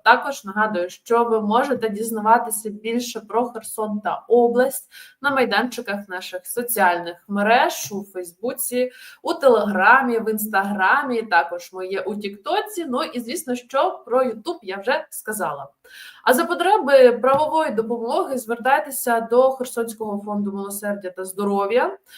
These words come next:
Номери телефону ви, телефонів ви зараз бачите на екрані. Юристи працюють щодня з понеділка по п'ятницю з дев'ятої до сімнадцятої.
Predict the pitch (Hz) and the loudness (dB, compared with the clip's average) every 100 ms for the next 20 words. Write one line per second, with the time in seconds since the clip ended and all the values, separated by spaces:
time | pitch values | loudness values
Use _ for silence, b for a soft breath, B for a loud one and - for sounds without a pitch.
0 | b - 233 240 233 220 208 214 220 208 | b -4 2 4 4 0 -4 -4 -4 -4
1 | 185 196 202 202 202 202 220 226 240 208 | -6 -8 -10 -10 -12 -4 -4 -2 -4 -6
2 | 208 208 208 208 208 202 202 202 - 202 | -8 -8 -2 0 0 -2 -4 -4 -6 -10
3 | 196 190 214 208 226 311 247 202 208 214 | -10 -10 -6 -4 -4 -4 -8 -8 -12 -14
4 | 196 - 202 202 - 196 233 - 247 208 | -18 -16 -12 -14 -14 -10 -8 -8 -10 -10
5 | 208 208 202 196 190 214 294 247 208 202 | -8 -8 -10 -14 -4 -4 -4 -12 -12 -14
6 | 185 190 208 208 190 196 196 190 180 175 | -12 -6 -6 -6 -6 -6 -8 -12 -14 -16
7 | - - - - | -14 -16 -16 -20